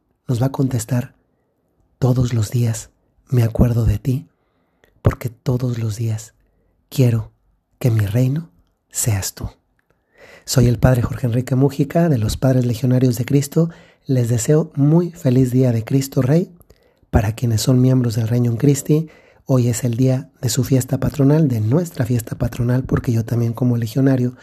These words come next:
soy miembro del Regnum Christi, y desde la ciudad de Roma les saludo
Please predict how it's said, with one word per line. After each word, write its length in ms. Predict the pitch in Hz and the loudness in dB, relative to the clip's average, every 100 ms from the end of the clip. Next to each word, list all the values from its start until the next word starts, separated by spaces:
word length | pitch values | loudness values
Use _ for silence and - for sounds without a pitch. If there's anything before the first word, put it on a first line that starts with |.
| - - - | -20 -20 -16
soy 220 | - 127 | -2 0
miembro 340 | 120 127 123 117 | 2 2 2 0
del 160 | 107 | -2
Regnum 300 | 110 127 131 | 0 2 2
Christi, 480 | 123 160 - 165 170 - - _ _ | 2 0 0 -2 -2 -6 -20 _ _
y 360 | - 160 170 170 _ _ - | 0 2 2 -6 _ _ -6
desde 520 | 123 117 107 113 - | -2 -2 -2 -4 -4
la 200 | - 113 | -2 -2
ciudad 280 | - 120 139 | 0 2 4
de 100 | 131 | 4
Roma 360 | 135 131 117 - | 4 2 2 -4
les 320 | - 117 151 165 | -4 0 2 2
saludo 540 | 156 131 127 135 165 | 0 2 4 2 -2